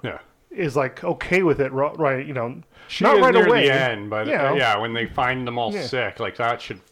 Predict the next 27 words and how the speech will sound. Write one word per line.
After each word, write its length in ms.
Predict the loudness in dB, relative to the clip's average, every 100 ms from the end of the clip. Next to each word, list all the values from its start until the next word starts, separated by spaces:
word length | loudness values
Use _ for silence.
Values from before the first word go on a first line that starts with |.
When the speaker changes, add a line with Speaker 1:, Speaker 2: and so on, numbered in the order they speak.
| -12
Speaker 1:
freak 260 | -10 -10 -8
her 200 | -10 -6
out. 160 | 0
Speaker 2:
And 80 | 2
it, 140 | 2 -2
and 140 | -4
it 100 | 0
does, 520 | 2 2 -2 -10 -12 -10
Speaker 1:
Yeah, 80 | -8
Speaker 2:
right? 340 | -6 -6 -8
Speaker 1:
'cause 160 | -12 -10
he 80 | -8
Speaker 2:
So. 80 | -8
Speaker 1:
looks 160 | -8
like 140 | -10 -12
a 60 |
dried 300 | -14 -12 -10
out 160 | -10 -12
poop. 260 | -14 -16 -18 _ -20
<laughs> 960 | -16 -12 -14 -14 -20 -20 _ _ -16
He's 140 | -12 -10
all 160 | -10
white. 320 | -10 -12 -14 -20 -16 -14 -12
Speaker 2:
<laughs> 400 | -14 -18 -20 -20
Jesus, 580 | -12 -10 -6 -6 -6 -10
man. 360 | -8 -8 -6 -6
Speaker 1:
<laughs> 380 | -4 -4 -6